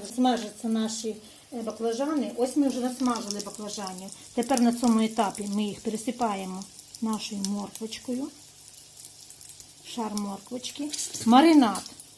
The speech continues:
Ось наш маринад. Ми додаємо наш перчик гіркий. Також сюди ми додаємо чайну ложку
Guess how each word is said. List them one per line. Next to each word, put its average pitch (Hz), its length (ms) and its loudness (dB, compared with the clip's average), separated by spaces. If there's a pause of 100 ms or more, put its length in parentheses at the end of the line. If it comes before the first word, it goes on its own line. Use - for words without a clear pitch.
(920)
Ось 226 220 -6
наш 226 200 -6
маринад. 220 600 -2 (1500)
Ми 240 200 4
додаємо 220 800 0 (960)
наш 220 300 -2 (1040)
перчик 226 560 -2
гіркий. 247 500 0 (4000)
Також 277 340 -2 (100)
сюди 226 180 -4
ми 226 120 0
додаємо 226 600 0 (100)
чайну 220 300 -4
ложку 247 520 -4